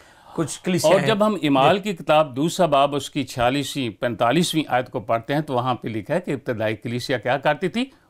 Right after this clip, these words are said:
Speaker 2: रोटी तोड़ती थी,
Speaker 1: जी।
Speaker 2: फेलोशिप मील।
Speaker 1: बिल्कुल।
Speaker 2: यानी वो आपस में हर संडे जो था, वो रोटी तोड़ते थे।
Speaker 1: वाह।
Speaker 2: इस अशायर बानी में शरीक
Speaker 1: शरीक
Speaker 2: होते थे।
Speaker 1: होते थे।
Speaker 2: हम जो चर्चा पाकिस्तान के हैं,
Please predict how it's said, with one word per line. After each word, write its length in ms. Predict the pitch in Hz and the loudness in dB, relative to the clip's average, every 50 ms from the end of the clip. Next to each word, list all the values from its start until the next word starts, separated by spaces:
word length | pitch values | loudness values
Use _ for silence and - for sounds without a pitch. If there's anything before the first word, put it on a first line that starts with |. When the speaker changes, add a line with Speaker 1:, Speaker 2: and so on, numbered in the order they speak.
| _ - | _ -2
Speaker 2:
रोटी 560 | 139 139 165 180 185 165 - - 220 220 220 | 2 4 6 6 6 4 2 2 2 2 2
तोड़ती 500 | - - 170 160 160 156 135 - 156 135 | 4 4 4 4 4 2 2 0 -2 -2
थी, 220 | - 139 120 95 - 147 | -2 -6 -8 -10 -8 -12
Speaker 1:
जी। 160 | 131 127 127 | -10 -8 0
Speaker 2:
फेलोशिप 520 | 113 170 180 202 214 185 - 214 214 208 - | 2 4 4 4 2 0 0 0 -2 0 0
मील। 460 | 165 165 180 220 233 202 135 104 95 - - | 2 4 4 4 4 4 2 -2 -6 -12 -10
Speaker 1:
बिल्कुल। 360 | 143 143 143 131 - - 120 - _ _ _ _ _ _ _ - | -8 -6 -6 -6 -8 -14 -20 -20 _ _ _ _ _ _ _ 0
Speaker 2:
यानी 280 | 139 185 208 226 240 | 2 2 2 2 0
वो 120 | 202 196 190 | 2 0 0
आपस 540 | - - 147 165 170 170 - 160 - - - | 2 2 2 2 2 2 0 -2 -4 -2 -2
में 260 | 170 202 208 214 190 - - - | 0 0 2 2 2 0 0 0
हर 260 | 156 165 196 208 185 | 2 4 4 4 2
संडे 540 | 160 - - - 165 196 233 240 285 294 294 | -2 -6 -2 0 2 2 4 4 4 4 4
जो 200 | 220 254 233 190 | 4 4 2 2
था, 420 | - 139 147 139 139 135 - - _ _ _ _ _ _ - | 2 2 2 4 4 2 0 -4 _ _ _ _ _ _ -8
वो 480 | 131 131 143 143 139 135 135 147 - _ _ _ _ _ _ _ _ _ _ _ _ _ _ - | -2 0 2 4 4 2 0 -2 -6 _ _ _ _ _ _ _ _ _ _ _ _ _ _ -8
रोटी 500 | 123 113 117 131 147 139 - - 147 123 | -6 -2 2 2 2 0 0 -2 -2 -2
तोड़ते 460 | - 123 117 113 113 - - 120 117 | -2 -2 -2 -2 -4 -4 -6 -6 -6
थे। 280 | - - 113 110 107 127 | -6 -6 -6 -6 -4 -4
Speaker 1:
वाह। 400 | 131 135 127 120 117 110 - 180 | -2 -2 -2 -2 -4 2 4 4
Speaker 2:
इस 340 | 185 - - - - - - _ _ | 4 4 0 -4 -8 -10 -14 _ _
अशायर 460 | 127 113 - - 123 120 123 123 107 | -4 -4 -2 0 0 2 2 2 0
बानी 300 | 95 113 113 113 107 110 | 0 0 0 0 -2 -4
में 200 | 104 107 101 95 _ _ | -6 -6 -10 -12 _ _
शरीक 340 | - - - - 113 98 98 | -18 -16 -10 -8 -8 -6 -2
Speaker 1:
शरीक 240 | - 196 170 143 - | 0 0 0 0 -2
Speaker 2:
होते 160 | - - - | -6 -12 -14
थे। 40 | - | -16
Speaker 1:
होते 220 | - _ - - | -20 _ -20 -20
थे। 120 | - - 151 | -4 -2 0
Speaker 2:
हम 100 | 180 202 | 0 2
जो 100 | 175 160 | 0 -2
चर्चा 340 | 131 - 180 180 - 175 139 | 2 2 0 2 2 0 0
पाकिस्तान 640 | 123 135 131 127 - 139 120 - - 120 120 117 | 2 2 0 0 -2 -8 -8 -2 0 0 0 0
के 160 | 113 95 120 104 | -2 -6 -6 -4
हैं, 280 | 104 127 160 302 285 | -2 -2 -2 -2 -4